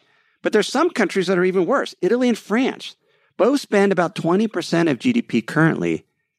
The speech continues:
on the elderly, and it's expected to grow to twenty-four to twenty-six percent by the year t-, twenty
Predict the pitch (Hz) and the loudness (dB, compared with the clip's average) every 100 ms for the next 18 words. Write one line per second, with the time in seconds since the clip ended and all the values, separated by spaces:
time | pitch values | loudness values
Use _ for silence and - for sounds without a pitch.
0 | _ _ _ _ - 98 95 95 - 92 | _ _ _ _ 0 2 2 0 0 2
1 | 90 90 113 135 - 101 95 - - - | 2 2 2 0 0 0 0 -4 -14 -6
2 | 107 - 107 104 92 92 92 - - - | -4 -2 -4 0 2 4 4 0 -6 -6
3 | - 98 98 - 87 85 85 85 - _ | 0 2 2 0 0 2 2 0 -6 _
4 | _ _ _ _ _ - - - 87 82 | _ _ _ _ _ -10 -8 -2 2 2
5 | - _ _ _ _ _ _ _ - - | -2 _ _ _ _ _ _ _ -16 -6
6 | - 165 - - 104 - 82 87 - - | -2 -2 -4 -4 -2 0 0 -2 -6 -6
7 | 95 90 87 92 82 82 - - _ _ | 0 2 2 2 2 2 -2 -12 _ _
8 | - 85 82 87 | -4 0 2 0